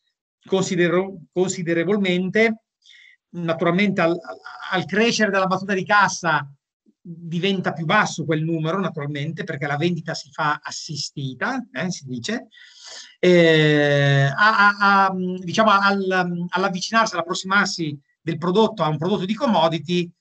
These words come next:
eh, quel, quel numero si alza. <clears throat> Eh, un'altra curiosità che vi do è che, eh, gli utenti di Amazon Prime, eh, Prime è una delle operazioni che probabilmente tutti voi conoscete,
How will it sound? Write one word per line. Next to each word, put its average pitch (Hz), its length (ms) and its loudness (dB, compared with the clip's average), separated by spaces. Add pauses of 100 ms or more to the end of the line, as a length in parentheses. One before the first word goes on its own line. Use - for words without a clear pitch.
(120)
eh, 143 400 -4
quel, 156 480 -2
quel 185 160 -2
numero 160 280 -2
si 147 180 -10
alza. 127 520 -10 (580)
<clears throat> 202 440 2 (840)
Eh, 160 640 -8 (180)
un'altra 214 380 0
curiosità 214 420 -2
che 233 80 -4
vi 226 100 -4
do 240 180 0
è 214 120 0
che, 196 300 0 (440)
eh, 180 760 -12
gli 190 120 0
utenti 262 640 2
di 185 100 4
Amazon 220 320 4
Prime, 202 580 4
eh, 170 160 0
Prime 202 320 4
è 180 40 4
una 185 160 2
delle 175 100 4
operazioni 175 460 -2
che 143 100 -6 (140)
probabilmente 165 380 -4
tutti 143 220 -12
voi 175 160 0
conoscete, 185 760 -4